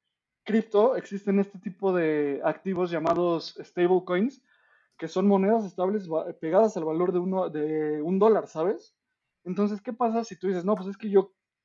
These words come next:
no quiero meterme a Bitcoin porque me da miedo la volatilidad,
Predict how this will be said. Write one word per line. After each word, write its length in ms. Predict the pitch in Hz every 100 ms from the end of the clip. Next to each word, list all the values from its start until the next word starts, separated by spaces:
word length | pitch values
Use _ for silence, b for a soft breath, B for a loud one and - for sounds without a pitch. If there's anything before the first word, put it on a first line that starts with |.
| _
no 220 | 170 175 180
quiero 560 | 190 190 185 165 - -
meterme 380 | 156 - 175 175
a 40 |
Bitcoin 300 | 170 170 185
porque 200 | 151 160
me 60 | 160
da 60 |
miedo 160 | 170 175
la 80 | 156
volatilidad, 640 | 151 147 147 147 151 180